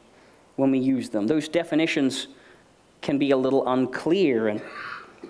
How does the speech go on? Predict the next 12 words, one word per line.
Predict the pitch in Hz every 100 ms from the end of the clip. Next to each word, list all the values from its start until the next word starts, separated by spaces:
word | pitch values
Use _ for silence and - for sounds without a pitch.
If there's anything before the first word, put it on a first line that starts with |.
| - - _ _ _ _ _ - - - 139
do | 220
righteousness | 214 220 220 214 196 180
and | 165
purity | - 190 175 170 165
really | 139 131 151 185 156 151 139 - - - - - - - -
matter? | 135 147 170 185 101 -
Can | 160 165 165
one | 156
be | 147 135
righteous | 113 131 - - -
and | 117
unclean? | 110 127 - 156 214 311